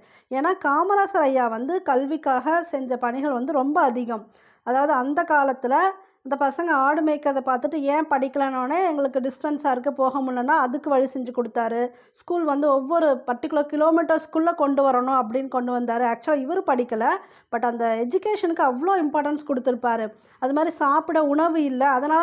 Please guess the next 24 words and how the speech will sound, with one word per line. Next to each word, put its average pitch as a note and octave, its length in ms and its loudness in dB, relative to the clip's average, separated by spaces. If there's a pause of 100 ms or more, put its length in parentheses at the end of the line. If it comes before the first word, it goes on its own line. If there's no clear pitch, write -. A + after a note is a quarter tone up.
(120)
நாங்க C#4 180 -2
வந்து C4+ 220 -6
ஸ்கூல் C#4+ 300 -4
போகலன்னு C4 340 2
சொல்றதுக்காக A#3+ 600 0
மதிய C4 300 2
உணவு D#4 240 2
திட்டம் A#3+ 300 -4
கொண்டு A#3 180 -4
வந்தாரு. A3+ 400 -4 (460)
அது D4 180 0
மட்டும் F4 200 0
இல்லாம C#4 360 -4
சீருடை G4+ 500 2
திட்டம் B3 320 -2
கொண்டு B3 220 -2
வந்தாரு. A#3+ 400 0
அந்த A#3+ 80 -2 (100)
டிஃபரன்ஸ் D#4 400 -2
தெரியக்கூடாது, B3 480 0
போட்டுக்க C4 340 -4
ட்ரெஸ் B3+ 220 -6
இல்லைன்னு C#4 280 -2
பசங்க B3+ 240 -8